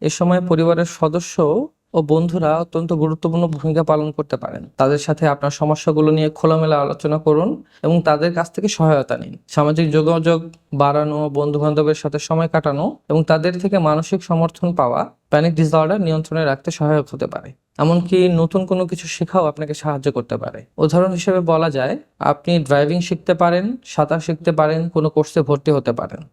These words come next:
তবে এক্ষেত্রে অবশ্যই আপনার যে সাইকোলজিস্ট অথবা সাইকিয়াট্রিস্ট থাকবে, তার পরামর্শ নিতে হবে।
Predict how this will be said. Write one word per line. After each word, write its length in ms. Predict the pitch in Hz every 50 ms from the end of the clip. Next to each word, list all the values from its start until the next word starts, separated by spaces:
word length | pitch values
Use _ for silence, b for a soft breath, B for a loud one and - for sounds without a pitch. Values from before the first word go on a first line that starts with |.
| _
তবে 280 | 143 143 147 165 170 - -
এক্ষেত্রে 480 | 160 170 175 - 196 185 - - 202
অবশ্যই 760 | 175 151 151 147 156 160 - - - - 202 214 240 240 240
আপনার 360 | 240 - 151 - 165 165 160 156
যে 480 | 156 160 160 160 160 160 160 160 - - -
সাইকোলজিস্ট 840 | - - 160 143 147 147 165 160 160 160 160 180 208 208 - - -
অথবা 240 | - 151 - 156 160
সাইকিয়াট্রিস্ট 640 | 156 - 147 147 147 - 165 160 190 180 175 - -
থাকবে, 400 | 170 151 139 135 139 202 - - - b b _
তার 200 | 156 156 156 160
পরামর্শ 540 | 160 165 165 160 165 165 165 170 165 - 175 170 170 170 170 - - -
নিতে 240 | 156 156 156 175
হবে। 260 | 165 147 139 135 180